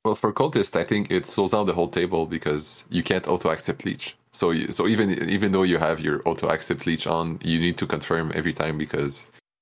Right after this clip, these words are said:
you, you're giving cultists leech, so it influences the, their game and yours. So I think cultists are, are, are not so bad in the sense that they, they, they slow down everyone else as well, uh, probably too. So, and, uh, and sometimes when people decline,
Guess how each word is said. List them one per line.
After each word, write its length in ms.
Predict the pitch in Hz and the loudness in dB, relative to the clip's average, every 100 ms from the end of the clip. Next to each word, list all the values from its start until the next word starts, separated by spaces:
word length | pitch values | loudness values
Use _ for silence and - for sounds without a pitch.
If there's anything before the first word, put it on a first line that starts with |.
| _ | _
you, 140 | - - | -8 -4
you're 100 | 76 | -4
giving 240 | 82 73 69 | -2 -2 -2
cultists 640 | 78 76 73 - - - | -2 -2 -4 -6 -12 -8
leech, 260 | 78 76 - | -4 -4 -4
so 340 | - - - - - | -4 -4 -4 -6 -8
it 200 | - - | -6 -2
influences 480 | - 78 82 - 78 | -2 -2 -2 -2 -4
the, 120 | - | -2
their 260 | 69 69 71 | -2 -2 -2
game 260 | 76 73 73 | -2 -2 -2
and 100 | 73 | -4
yours. 320 | 76 90 - - - _ _ _ | -4 -4 -8 -18 -20 _ _ _
So 100 | - | -2
I 40 | |
think 180 | 87 131 | 0 4
cultists 380 | 131 127 104 - | 2 4 0 0
are, 240 | 85 85 80 | 2 2 2
are, 500 | 78 76 76 78 - | 2 2 0 -2 -2
are 120 | - | -2
not 220 | 85 123 131 | 0 0 0
so 160 | 92 | 0
bad 240 | 87 95 90 | 2 2 2
in 80 | |
the 80 | 78 | 0
sense 320 | 73 85 87 | -2 -2 -2
that 300 | - 76 71 - - - _ | 0 0 -2 -10 -20 -20 _
they, 160 | - 80 | -4 -2
they, 160 | - 82 | -2 -2
they 120 | 80 | -2
slow 240 | - 95 | 0 2
down 180 | 92 92 | 2 2
everyone 300 | 82 85 76 | 2 2 2
else 240 | 80 78 78 | 0 -2 -4
as 120 | 78 | -2
well, 220 | 73 71 - - - | -2 -4 -12 -20 -10
uh, 100 | - - | -10 -2
probably 540 | 76 76 76 78 78 - - _ | 0 0 -2 -4 -8 -12 -20 _
too. 180 | 82 - _ - | -6 -6 _ -12
So, 400 | - 76 73 69 _ _ _ _ _ _ _ _ _ _ - | -2 0 0 -4 _ _ _ _ _ _ _ _ _ _ -2
and, 180 | 98 | 0
uh, 160 | - 101 | 0 0
and 160 | 98 87 | 0 0
sometimes 500 | 117 120 101 98 90 | 0 2 2 0 0
when 160 | 92 | 0
people 300 | 87 107 95 | 2 2 2
decline, 440 | 85 - 87 101 | 0 0 0 0